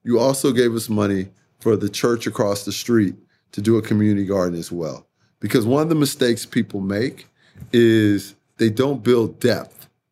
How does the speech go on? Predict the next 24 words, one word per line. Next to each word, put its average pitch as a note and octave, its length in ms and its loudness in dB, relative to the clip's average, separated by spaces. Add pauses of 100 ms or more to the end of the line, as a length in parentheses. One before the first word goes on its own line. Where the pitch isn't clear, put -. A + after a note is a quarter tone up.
(100)
when G#2+ 180 0
they're G#2 120 0
trying G2+ 560 -2
to F#2 580 -6 (160)
develop, G2 480 -2 (600)
you G#2 100 -2
know, F2+ 260 -4
under-resourced G2 680 -4
communities. D#2 560 -10 (460)
And A2 100 2
he B2+ 60 6
was A#2 120 0
kind G#2+ 320 0
enough A#2 220 0
to B2+ 100 -2
do C#3 220 2
that. - 260 -4 (380)
And A2 80 -4
so A2+ 500 0
we G#2+ 120 -2
started G2+ 560 0
converting G2+ 760 0
thirty A2+ 320 2
yards F#2+ 640 0